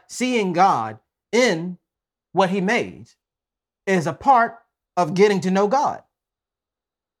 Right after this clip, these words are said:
Understanding the fact that God has created these systems, seen and unseen,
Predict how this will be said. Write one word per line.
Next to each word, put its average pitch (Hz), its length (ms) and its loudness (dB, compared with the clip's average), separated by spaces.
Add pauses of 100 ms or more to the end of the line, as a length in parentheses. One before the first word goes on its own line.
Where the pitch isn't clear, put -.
(1000)
Understanding 254 760 0
the 185 80 -2
fact 170 320 0
that 147 320 -6
God 208 420 2 (340)
has 185 180 -2
created 196 420 2
these 180 200 -4
systems, 120 640 -8
seen 254 260 -4
and 185 140 2
unseen, 170 760 -4